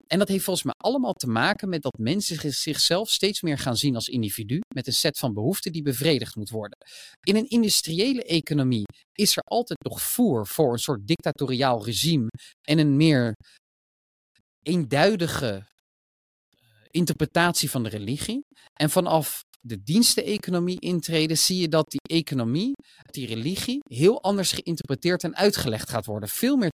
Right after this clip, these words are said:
toegespitst op het individu. Concreet voorbeeldje: het verschil tussen Taiwan en China. In de jaren negentig, of eigenlijk in de jaren tachtig, was Taiwan nog een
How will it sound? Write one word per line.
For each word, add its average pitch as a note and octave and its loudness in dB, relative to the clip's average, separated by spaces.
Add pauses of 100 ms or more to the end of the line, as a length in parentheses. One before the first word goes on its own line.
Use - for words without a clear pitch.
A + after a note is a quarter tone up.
toegespitst - -2 (180)
op F3 0
het G3 -2
individu. E3+ 2 (300)
Concreet G#3 2
voorbeeldje: A#3+ -2 (160)
het - -4
verschil A#3 -2
tussen - -4
Taiwan E3 0 (160)
en D#3 -2
China. D#3 2 (540)
In G#3+ 2
de A3 4
jaren G3+ 4
negentig, F3+ 0
of - -8
eigenlijk E3 -4
in E3+ -2
de D#3+ -2
jaren D3+ -2
tachtig, - -2
was C#3 -6
Taiwan C#3 -6
nog C#3 -8
een D3+ -10